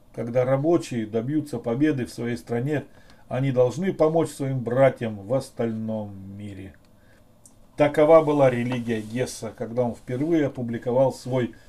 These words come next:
катехизис. Во втором издании было добавлено несколько глав. На сей раз речь также идёт о той же, так сказать, религии,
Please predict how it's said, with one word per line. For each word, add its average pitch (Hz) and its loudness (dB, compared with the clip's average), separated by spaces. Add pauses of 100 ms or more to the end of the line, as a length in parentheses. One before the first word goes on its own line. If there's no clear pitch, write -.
(180)
катехизис. 107 -6 (1040)
Во 110 -4
втором 151 2
издании 135 2
было 127 0 (160)
добавлено 123 4
несколько 117 -6
глав. 104 -4 (100)
На 110 -6
сей 135 0
раз 123 2
речь 127 -6
также 123 2
идёт 123 -4 (320)
о 113 -4
той 165 4
же, 143 2 (760)
так 117 -8
сказать, 127 0
религии, 131 4